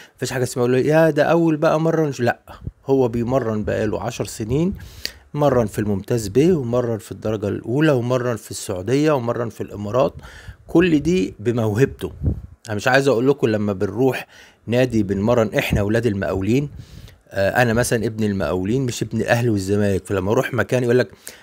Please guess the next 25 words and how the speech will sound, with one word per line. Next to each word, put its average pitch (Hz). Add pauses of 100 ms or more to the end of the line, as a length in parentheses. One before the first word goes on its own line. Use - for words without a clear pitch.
(160)
"لما 123
نشوف 127
بقى 110
مصطفى 101
صادق 110
ده 101
مدرب 98
عامل 95
إزاي". 87 (920)
لما 113
بييجوا 160
يت-، 143
ي-، 123
ي-، 110
ي-، 101
يتكلموا 135
اللعيبة 117 (420)
يقولوا 113
لهم: 98
"ها 110
الراجل 98
ده 95
عامل 98
إيه 98
معاكوا؟" 95